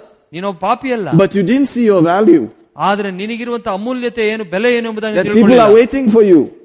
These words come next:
Speaker 1: ಜನರು ನಿನಗೋಸ್ಕರ ಕಾಯ್ತಾ ಇದ್ದಾರೆ.
Speaker 2: That you are responsible for their faith and their joy.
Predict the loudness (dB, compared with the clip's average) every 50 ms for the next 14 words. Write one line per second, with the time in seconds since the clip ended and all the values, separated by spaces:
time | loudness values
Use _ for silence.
0 | _ _ -8 -4 -4 -4 -4 -4 -8 -8 -8 -4 -6 -6 -6 -6 -8 -8 -6 -6
1 | -6 -6 -6 -6 -8 -8 -8 -6 -4 0 0 0 0 2 2 2 4 4 4 2
2 | 2 0 0 0 0 0 2 4 4 6 6 4 4 2 2 0 -2 0 0 0
3 | -2 0 -2 -2 -2 0 0 0 0 0 0 0 0 0 0 -2 -6